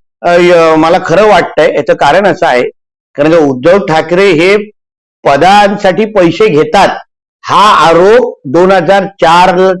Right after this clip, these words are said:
च्या, च्या ला आदरणीय राणे साहेबांनीच पहिल्यांदा रंगशारदेमध्ये केलेला. रंगशारदामध्ये जेव्हा शिवसेनेची बैठक झालेली, तेव्हा आदरणीय राणे साहेबांनी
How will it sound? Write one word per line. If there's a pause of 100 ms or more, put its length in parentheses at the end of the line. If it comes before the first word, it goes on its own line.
(420)
च्या,
च्या
ला (180)
आदरणीय
राणे
साहेबांनीच (100)
पहिल्यांदा
रंगशारदेमध्ये
केलेला. (800)
रंगशारदामध्ये
जेव्हा
शिवसेनेची
बैठक (140)
झालेली,
तेव्हा
आदरणीय
राणे
साहेबांनी